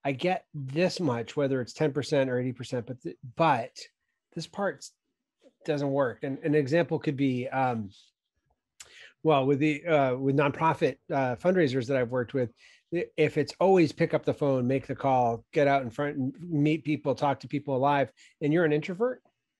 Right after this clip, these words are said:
the but might be, "I don't know what I'm gonna say. I'm not energized by the uncertainty of the different conversations." So it could be that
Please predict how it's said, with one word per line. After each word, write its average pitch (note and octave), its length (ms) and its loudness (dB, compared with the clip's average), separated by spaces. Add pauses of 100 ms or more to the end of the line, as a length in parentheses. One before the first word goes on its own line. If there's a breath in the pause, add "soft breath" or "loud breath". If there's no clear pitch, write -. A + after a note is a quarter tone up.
(220)
the D3+ 100 2
but D#3 340 0
might C#3+ 260 0
be, B2+ 360 -2 (400)
"I D3 120 -2
don't E3 120 4
know D3 80 2
what C#3 200 2
I'm F3+ 80 4
gonna E3+ 160 4
say. C3+ 420 -2
I'm C3 240 -2
not D3 340 2
energized C#3 680 2
by C3 340 2
the B2 500 -4
uncertainty C#3+ 800 0
of A#2+ 120 -2
the B2 100 -4
different B2+ 340 -6
conversations." C3+ 720 -4 (380 soft breath)
So D#3+ 340 4
it D3 200 -2
could G#3 300 2
be C3+ 220 2
that C3 320 -2